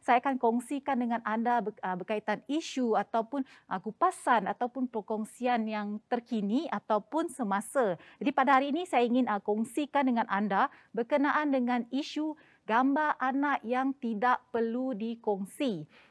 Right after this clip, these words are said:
Kajian menunjukkan menjelang usia anak lima tahun, ibu bapa secara puratanya telah berkongsi lebih daripada seribu lima ratus gambar anak. Ya, kita pasti ya, semua ibu bapa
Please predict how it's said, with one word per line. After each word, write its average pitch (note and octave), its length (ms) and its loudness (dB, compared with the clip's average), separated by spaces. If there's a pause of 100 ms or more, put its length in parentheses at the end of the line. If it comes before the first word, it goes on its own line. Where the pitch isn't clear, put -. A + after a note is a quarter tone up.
(100)
Kajian C4 400 4
menunjukkan C4 640 4 (240)
menjelang C#4 480 2
usia C#4+ 480 0
anak C4+ 400 4
lima C4 480 2
tahun, B3 560 4 (160)
ibu A#3 240 -2
bapa B3+ 320 4
secara C4 320 0
puratanya A3 560 2 (320)
telah A#3+ 240 8
berkongsi A#3 640 0
lebih G#3+ 520 2
daripada G#3 600 2
seribu A3+ 480 0
lima A3 360 2
ratus F4 360 0
gambar G3 400 2
anak. E4 240 4 (480)
Ya, C4+ 160 4
kita B3+ 240 -2
pasti A#3+ 320 2
ya, D4+ 80 2
semua C4 320 0
ibu A#3+ 200 0
bapa D4+ 520 2